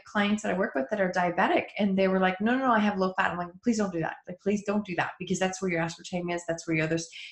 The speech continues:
you're better off to have, like, the real food." But it's easy to get caught up into the whole, what everyone else is saying and not think for ourselves. So I think you're challenging people to think a little bit more for themselves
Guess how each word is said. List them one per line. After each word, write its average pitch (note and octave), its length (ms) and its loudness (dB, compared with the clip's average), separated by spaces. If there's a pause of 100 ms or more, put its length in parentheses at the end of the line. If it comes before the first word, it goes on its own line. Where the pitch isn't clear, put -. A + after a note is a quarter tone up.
you're G#3 100 2
better A3 160 6
off B3+ 80 -2
to A3 100 0
have, F3 340 2
like, D#3 180 -2
the D#3 80 -6
real F3 340 0 (120)
food." G3 280 2 (380)
But G#3+ 200 4
it's G3 260 0
easy A3+ 300 0
to G#3+ 100 0
get F#3+ 180 0 (140)
caught F#3 240 4
up F#3 300 4
into F3 480 -2
the D#3+ 160 0 (100)
whole, E3+ 600 2
what F3 240 2
everyone E3+ 440 0
else D#3 240 -2
is D#3 120 -10
saying F3+ 500 -2
and F#3 180 0
not E3+ 240 4 (140)
think F#3 220 -4 (340)
for F3 180 4
ourselves. D#3+ 560 2
So F#3 80 -2
I F3+ 40 2
think F#3+ 200 -4
you're F#3 100 -4
challenging F3 500 -2
people E3 260 -6
to D#3+ 100 -6 (120)
think F#3 240 -4
a E3+ 80 -8
little E3 240 0
bit D#3+ 180 -2
more E3 220 -2
for E3 100 -14
themselves D#3 680 2